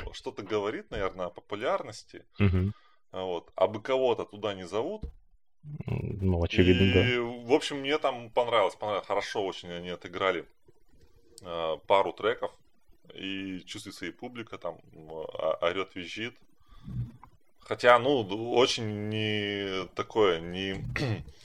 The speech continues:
Speaker 1: неформатная музыка для те-, телепередачи.
Speaker 2: Ну, наверное, да, да. Ну вот, э, если говорить о лайвах, на ком бы я хотел побывать, вообще, если выпадет,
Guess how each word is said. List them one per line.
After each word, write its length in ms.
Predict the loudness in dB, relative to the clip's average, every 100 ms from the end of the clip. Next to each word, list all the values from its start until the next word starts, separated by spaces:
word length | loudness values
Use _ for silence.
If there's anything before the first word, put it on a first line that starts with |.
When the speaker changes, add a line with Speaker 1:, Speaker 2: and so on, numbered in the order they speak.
| -20 -20 -20 -20 -20 -20 -20 -20 -20 -20 -20 -20 -20 -20 -20 -6
Speaker 1:
неформатная 880 | -4 2 2 8 8 8 6 4 4
музыка 520 | 4 2 2 0 0
для 520 | 0 6 8 10 8 4 0 -6 _
те-, 320 | -6 -2 -2 -4 -10 -8
телепередачи. 1000 | -2 0 0 0 0 6 6 6 0 -10 -20 0
Speaker 2:
Ну, 160 | 8 10
наверное, 300 | 12 12 12
да, 240 | 12 12 8
да. 300 | 8 8 4 -4 -20 -20 _ -18 -14 -10 -10 -4 12
Ну 100 | 12
вот, 220 | 12 12
э, 380 | 12 12 12 12
если 200 | 10 6
говорить 260 | 8 10 12
о 60 |
лайвах, 300 | 12 12 10
на 120 | 6
ком 200 | 8 8
бы 80 | 10
я 80 | 10
хотел 840 | 8 10 12 12 12 8 2 -2 2
побывать, 560 | 6 8 10 10 6 -8 -14 -20 -20 -20 -20 -20 _ _ -18 -16 -18 -8
вообще, 300 | -8 -2 0
если 240 | 0 2 6
выпадет, 420 | 6 6 4